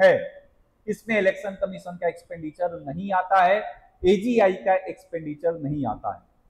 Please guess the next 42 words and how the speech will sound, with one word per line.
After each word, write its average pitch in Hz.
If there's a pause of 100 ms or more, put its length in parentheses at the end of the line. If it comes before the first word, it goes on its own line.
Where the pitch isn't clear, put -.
(420)
तो 226
ये 208
सब 285
बातें 233
आपको 220
ध्यान 175
रखना 208
है। 180
इन 262
सबों 226
को 262
हम 233
लोग 240
किस -
में 233
रखते 233
हैं? 247 (320)
इन 208
सबों 220
को 247
हम 202
लोग 190
रखते 185
हैं 220 (300)
आपके 170 (3250)
मनी 247
बिल 220
के 190
अंदर। 139
मनी 185
बिल 226
में 226
क्या 226
आ 220
जाएगा? 226
किसी 208
भी 196
तरह 196
के 190
कर 180
का 196
अधिरोपण, 208